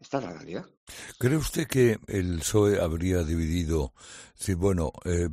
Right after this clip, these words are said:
Speaker 2: Pamplona para Bildu, pero en el País Vasco apoyaremos al P N V?
Speaker 1: Eh, no lo sé. Pff, la verdad que, la verdad que no lo sé. Lo que es curioso,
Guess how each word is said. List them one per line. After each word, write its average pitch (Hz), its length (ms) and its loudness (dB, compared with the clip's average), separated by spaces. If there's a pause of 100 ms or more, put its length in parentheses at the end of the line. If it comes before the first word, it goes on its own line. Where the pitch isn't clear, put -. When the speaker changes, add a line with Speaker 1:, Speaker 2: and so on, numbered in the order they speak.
Speaker 2:
Pamplona 95 680 2
para 87 260 0
Bildu, 90 320 0
pero 87 360 0
en 85 220 0
el 82 140 0
País 82 200 -2
Vasco 90 340 0
apoyaremos 76 500 -2
al 73 120 -4
P - 100 -6
N 69 140 -4
V? 120 200 -8 (1400)
Speaker 1:
Eh, 104 560 -4 (240)
no 110 260 0
lo 104 160 0
sé. - 320 -4 (460)
Pff, - 340 -10
la 98 120 -6
verdad 104 220 -2
que, 113 200 -6
la 98 120 -6
verdad 101 240 -4
que 139 120 -2
no 143 100 2
lo 92 100 -2
sé. 110 200 -2
Lo 95 120 0
que 107 120 -4
es 110 100 -4
curioso, 131 560 0